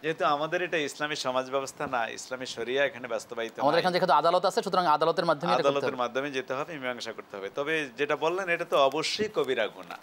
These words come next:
Speaker 2: কবিরা গুনাহ।
Speaker 1: এটা তো অবশ্যই ফাহেশাতের অংশ। এটা অবশ্যই একটা এক ধরনের জেনা। এগুলি থেকে আমাদেরকে দূরে থাকতে হবে। এটার মাত্রা ইদানিংকালে বেড়ে গেছে।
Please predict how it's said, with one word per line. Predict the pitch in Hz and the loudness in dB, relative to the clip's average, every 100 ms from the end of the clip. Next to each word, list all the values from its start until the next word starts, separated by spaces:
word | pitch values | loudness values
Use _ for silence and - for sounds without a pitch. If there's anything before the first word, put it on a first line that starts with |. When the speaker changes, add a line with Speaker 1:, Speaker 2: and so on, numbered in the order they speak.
| - | -6
Speaker 2:
কবিরা | 120 110 | -2 -2
গুনাহ। | 101 87 - | -4 -10 -10
Speaker 1:
এটা | 123 139 | -8 -6
তো | 139 156 | 0 2
অবশ্যই | 147 175 - 220 | 2 0 0 0
ফাহেশাতের | 170 147 147 135 139 117 | 2 -2 -2 -4 -2 -2
অংশ। | 101 87 - - | -4 -10 -16 -14
এটা | 127 147 | -4 2
অবশ্যই | 139 156 175 - 240 | 4 4 -2 0 0
একটা | 220 165 139 | 2 2 0
এক | 139 127 | -2 -4
ধরনের | 139 147 127 | -2 -2 -4
জেনা। | 107 104 92 - - - - - | -4 -4 -6 -12 -16 -20 -20 -6
এগুলি | 147 180 | -4 -2
থেকে | 170 175 | -2 2
আমাদেরকে | 170 143 143 131 | 2 2 -2 -4
দূরে | 127 156 156 | -6 -6 -6
থাকতে | 120 - 113 | -6 -12 -10
হবে। | 104 98 - | -10 -10 -12
এটার | 135 147 | -10 -4
মাত্রা | 143 151 175 | 0 0 2
ইদানিংকালে | 160 139 143 143 143 127 | 2 2 -2 -2 -2 0
বেড়ে | 120 131 120 | 0 0 -2
গেছে। | 101 - | -6 -10